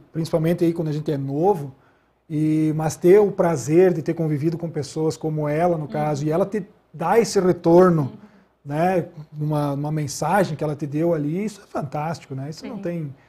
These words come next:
Speaker 1: isso não tem preço, vamos jogar
Speaker 2: É.
Speaker 1: assim,
Speaker 2: Dá
Speaker 1: né?
Speaker 2: tempo de contar uma historinha da Nega?
Speaker 1: Claro, fica à
Speaker 2: É uma
Speaker 1: vontade.
Speaker 2: brincadeira aqui, nossa, né? Mas, é, <laughs> nós, eu sempre levantava, chamava ela pra acordar pra ir pro colégio. Que ela tinha dificuldade de acordar, era aquela preguiça, tá? Eu levantava cedinho, me arrumava, tá? Contava quase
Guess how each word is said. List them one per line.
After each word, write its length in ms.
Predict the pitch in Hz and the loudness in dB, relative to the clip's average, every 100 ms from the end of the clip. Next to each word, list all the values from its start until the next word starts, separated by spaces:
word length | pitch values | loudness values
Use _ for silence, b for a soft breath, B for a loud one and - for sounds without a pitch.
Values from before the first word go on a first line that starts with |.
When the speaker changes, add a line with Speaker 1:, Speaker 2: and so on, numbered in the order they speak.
| b | b
Speaker 1:
isso 120 | - | -4
não 100 | 233 214 | -2 2
tem 140 | 196 | 2
preço, 320 | - 185 196 | 4 2 2
vamos 160 | 147 143 | 0 -2
jogar 160 | 143 143 | -2 -4
Speaker 2:
É. 20 | |
Speaker 1:
assim, 200 | - 143 | -6 -2
Speaker 2:
Dá 100 | 233 | -2
Speaker 1:
né? 60 | - | -2
Speaker 2:
tempo 180 | 277 285 | -4 -4
de 60 | |
contar 240 | 269 233 254 | -4 -2 -2
uma 80 | 269 | -2
historinha 280 | 269 240 254 | -6 -6 -4
da 80 | |
Nega? 480 | 220 269 359 208 185 - _ 135 | -2 -2 -2 -4 -6 -18 _ -20
Speaker 1:
Claro, 400 | - 139 117 147 | -10 -8 -6 -6
fica 220 | - 139 160 | -6 -2 2
à 20 | |
Speaker 2:
É 20 | |
uma 120 | 240 | 4
Speaker 1:
vontade. 140 | - - | 4 4
Speaker 2:
brincadeira 420 | 269 208 269 330 | 6 4 6 4
aqui, 200 | 277 - | 4 0
nossa, 420 | 262 262 311 - | 0 2 0 -2
né? 200 | 240 254 | -4 -2
Mas, 440 | 262 233 214 208 196 | -2 -2 -2 -4 -6
é, 560 | 233 233 220 214 208 202 B B | -4 0 0 0 -6 -8 B B
<laughs> 240 | B _ | B _
nós, 300 | 226 233 233 | 0 2 2
eu 100 | 240 247 | -2 -6
sempre 220 | 285 294 | -4 -4
levantava, 480 | 277 277 262 247 240 | -2 0 2 0 0
chamava 360 | - 240 240 | -2 2 4
ela 160 | 247 254 | 2 -2
pra 100 | 262 | -4
acordar 280 | 269 247 240 | -4 0 0
pra 100 | 254 | -2
ir 40 | |
pro 100 | 254 - | -8 -2
colégio. 460 | 302 339 226 160 - _ - | 0 2 0 -6 -16 _ -10
Que 60 | |
ela 100 | 202 | -8
tinha 200 | 202 254 | -6 -8
dificuldade 580 | 226 - - 294 294 381 | -8 -14 -20 -2 2 2
de 60 | 339 | 2
acordar, 420 | 339 277 349 349 | -2 -2 0 -2
era 100 | 294 | -2
aquela 200 | 294 311 | -4 -6
preguiça, 640 | 311 262 240 339 349 - | -6 -8 -4 -4 -4 -8
tá? 260 | - - 285 | -10 -4 -2
Eu 80 | 262 | -2
levantava 400 | 269 262 - - | -4 -6 -8 -8
cedinho, 260 | 254 330 339 | -8 -12 -8
me 40 | |
arrumava, 380 | 269 269 349 330 | -8 -6 -2 -4
tá? 220 | - 349 | -4 -8
Contava 380 | - 294 277 277 | -8 -6 -2 0
quase 360 | 277 359 311 | 0 0 -2